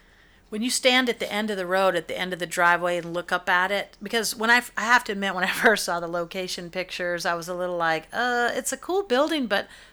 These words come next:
this isn't at all how I pictured Lollybrock." I pictured it a little more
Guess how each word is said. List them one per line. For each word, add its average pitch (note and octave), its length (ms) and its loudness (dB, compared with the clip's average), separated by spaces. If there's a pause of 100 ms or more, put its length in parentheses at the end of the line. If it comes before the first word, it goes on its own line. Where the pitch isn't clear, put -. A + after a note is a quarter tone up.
this A3 200 0
isn't C4+ 200 0
at A#3 120 -2
all G#3 260 4
how G3 160 2
I F#3+ 60 0
pictured F#3 420 -6
Lollybrock." F3 560 0
I F#3 100 -2
pictured G3+ 440 -8
it G3 120 -6 (140)
a F#3+ 60 -4
little G3 200 -2
more F#3 540 4